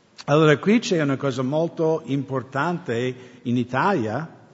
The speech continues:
Notate cosa dichiara qui Pietro. Lui è un anziano fra altri anziani.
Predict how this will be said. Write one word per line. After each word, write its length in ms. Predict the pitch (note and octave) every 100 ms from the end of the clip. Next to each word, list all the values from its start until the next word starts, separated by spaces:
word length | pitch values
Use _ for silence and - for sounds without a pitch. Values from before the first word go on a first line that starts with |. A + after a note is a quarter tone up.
| _ - - - - - - - _ _ _ _ _ _ _ _ _ _ _ _ _ _ _ - -
Notate 540 | C#3 D#3 E3+ G#3+ A#3
cosa 260 | F3 F3+ F#3+
dichiara 480 | E3+ D#3+ G#3 A#3 C3+
qui 260 | C3 A#2
Pietro. 500 | A#2 A#2+ G#2+ - F2 - _ _ _ _ _ _ _ - -
Lui 280 | B2 C#3+ F3
è 40 |
un 120 | D#3
anziano 760 | C#3 C#3 C#3+ D3 E3+ G#3+ B3+ C4 - - _ _ _ _ _ - - _ _ _ _ _ _ _ _ _ _ _ _ _ _ _ _ _ _ - -
fra 600 | - - C3 C3+ - -
altri 500 | - D#3+ F3 D3 C#3+
anziani. 640 | C#3 C#3 D#3+ G#3 G3 A2